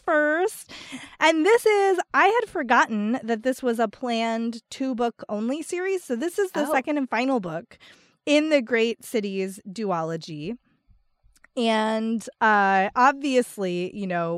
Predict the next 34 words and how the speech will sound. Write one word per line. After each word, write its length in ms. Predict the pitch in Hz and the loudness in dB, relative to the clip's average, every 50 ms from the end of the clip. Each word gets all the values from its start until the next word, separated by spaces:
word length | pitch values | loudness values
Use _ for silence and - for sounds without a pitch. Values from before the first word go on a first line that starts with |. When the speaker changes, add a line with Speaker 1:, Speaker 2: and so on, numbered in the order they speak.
| 170 - | -6 -8
Speaker 1:
we 200 | 180 185 190 180 | -8 -8 -8 -8
talked 580 | - - - 214 202 202 196 _ - - - _ _ _ _ _ _ _ _ _ _ _ - 254 | -10 -6 -2 0 0 0 -2 _ -14 -20 -20 _ _ _ _ _ _ _ _ _ _ _ -2 0
a 240 | 285 294 311 320 | 0 0 0 -2
lot 720 | 311 269 233 214 190 180 180 180 196 - - - - - - _ - | -2 0 2 2 2 2 0 -2 -2 -4 -8 -12 -14 -14 -8 _ 0
about, 840 | 214 196 175 165 202 190 180 175 175 170 175 - - - - - - | 0 0 0 -2 -2 -2 -2 -2 -2 -4 -4 -6 -10 -16 -18 -16 -10
um, 400 | - 202 196 185 180 175 175 175 - - | -8 -6 -4 -4 -4 -6 -6 -8 -10 -8
the 180 | 196 208 196 | -6 -6 -6
first 480 | - - - 196 196 - - - 202 170 | -6 -4 -4 -4 -4 -6 -8 -14 -12 -8
book 360 | 196 185 175 170 170 - - - - | -6 -4 -4 -4 -6 -8 -12 -12 -6
in 320 | 220 214 214 220 240 247 | -4 -2 0 0 -2 -2
<laughs> 60 | 240 | -2
this, 580 | 226 269 254 294 277 - - - - - - - - - - 330 - - - - | -4 -2 -2 -2 -4 -4 -10 -18 -18 -18 -18 -18 -18 -18 -18 -18 -20 -20 -8 -2
in 220 | - 254 269 320 370 | 0 0 2 2 0
this, 380 | 381 392 392 - - - - | 0 0 0 -2 -4 -4 -2
uh, 460 | 262 220 208 196 196 190 185 190 202 - - 214 202 175 - - - 208 202 196 | 0 2 2 2 2 0 0 -2 -4 -6 -8 -16 -20 -20 -20 -18 -16 -16 -12 -6
duology, 760 | 202 240 233 220 202 196 196 202 202 185 190 175 165 180 185 | -4 0 2 2 2 2 2 0 -2 -4 -6 -6 -6 -6 -4
which 360 | 180 185 185 175 - - - - | -4 -4 -4 -6 -8 -16 -12 -8
I'm 260 | 208 208 202 202 220 | -6 -4 -4 -4 -6
suddenly 540 | 214 - - 226 233 226 233 208 196 185 175 | -6 -4 -2 -2 0 0 0 -2 -2 -4 -6
completely 580 | 170 - 185 170 - - 262 262 226 - 185 175 | -8 -10 -12 -12 -10 -8 -8 -8 -6 -6 -6 -8
blanking 600 | 160 175 160 156 165 - 175 147 147 165 151 - - | -8 -8 -10 -10 -12 -12 -14 -14 -14 -14 -16 -16 -14
on 160 | - 170 156 | -14 -12 -12
the 80 | 151 170 | -12 -12
name 240 | - - - 64 - | -12 -12 -14 -14 -14
of. 240 | - - - - - | -16 -16 -18 -18 -18
Oh 60 | - 190 | -16 -16
my 100 | 170 - | -16 -14
gosh, 320 | - - - 202 - - - | -16 -16 -16 -16 -16 -14 -10
what 160 | 196 190 185 | -8 -8 -8
is 100 | 185 190 | -8 -10
happening 400 | - 180 160 - - - - - 208 | -12 -14 -14 -14 -16 -14 -14 -14 -14
to 120 | - - | -14 -14
me? 220 | 185 - - 214 - - - - - - - | -16 -16 -16 -16 -18 -18 -20 -20 -20 -8 0
Um, 460 | - 240 226 220 220 214 214 214 190 | 2 4 4 4 4 2 0 -2 -4